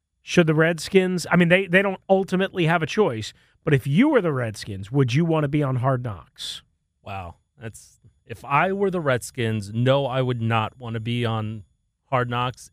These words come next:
Speaker 2: If, it, okay, so if the internal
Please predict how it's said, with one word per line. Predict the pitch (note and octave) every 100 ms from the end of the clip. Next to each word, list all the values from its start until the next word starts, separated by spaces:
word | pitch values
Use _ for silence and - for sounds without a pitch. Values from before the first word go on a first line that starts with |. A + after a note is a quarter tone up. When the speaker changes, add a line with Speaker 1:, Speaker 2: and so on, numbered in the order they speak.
| _
Speaker 2:
If, | F#3 G#3 - - _ _ _ _ _ _ _ _ _ _ _ _ _ _ _ _ _ _
it, | E3+ D3+
okay, | D#3+ C#3+ A#2+ G2 _ _ _ _ _
so | - D3 C#3+ _ _ _ -
if | A3 B3 - _ _ _ _ _ _
the | C#3 C3+ D#3 D3+ - _
internal | E3+ G3+ G#3 - F#3+ E3+ D#3+ D3+ C#3+ C#3